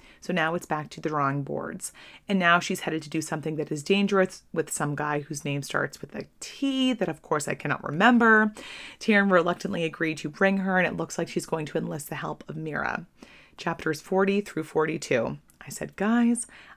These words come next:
I am officially getting tired of reading this book. It is taking me so long to get through, and each day I feel like I can only read thirty pages. It is just too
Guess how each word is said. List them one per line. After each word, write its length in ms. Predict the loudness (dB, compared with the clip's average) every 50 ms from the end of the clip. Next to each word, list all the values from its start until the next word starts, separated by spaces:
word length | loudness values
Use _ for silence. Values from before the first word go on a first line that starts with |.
| _ -14
I 40 | -12 -10
am 80 | -10
officially 540 | -10 -8 -6 -6 -6 -6 -6 -4 -4 -4 -4
getting 240 | -4 -6 -6 -6 -6
tired 500 | -6 -6 -4 -4 -2 -2 -2 -4 -4 -6
of 120 | -6 -6
reading 400 | -4 -4 -2 -2 -2 -4 -4 -6 -6
this 160 | -8 -8 -6
book. 320 | -6 -8 -8 -8 -10 -14 -20 -20 -20 -20 -16 _ -12
It 100 | -10 -10
is 120 | -8 -6
taking 320 | -6 -6 -6 -6 -6 -6
me 160 | -4 -6 -6 -8
so 300 | -8 -10 -8 -4 0 2
long 340 | 2 4 4 4 4 2 2
to 100 | 0 0
get 200 | -4 -4 -4 -4
through, 340 | -6 -2 0 0 0 0 0
and 200 | -2 -4 -6 -6
each 260 | -8 -8 -8 -8 -4
day 240 | 0 0 2 2 2
I 100 | 0 -2
feel 180 | -2 -2 -2 -2
like 160 | 0 0 -2
I 60 | -4
can 160 | -4 -6 -6 -6
only 360 | -6 -8 -6 -6 -6 -6 -6
read 340 | -6 -6 -6 -6 -6 -8 -6
thirty 320 | -4 -2 -2 -2 -2 -4
pages. 540 | -6 -6 -4 -4 -4 -2 -4 -4 -6 -8 -8 -8
It 100 | -8 -6
is 160 | -6 -8 -8
just 500 | -8 -6 -4 -6 -6 -6 -12 -18 -18 -16 -12
too 340 | -8 -4 -2 -2 -2 -4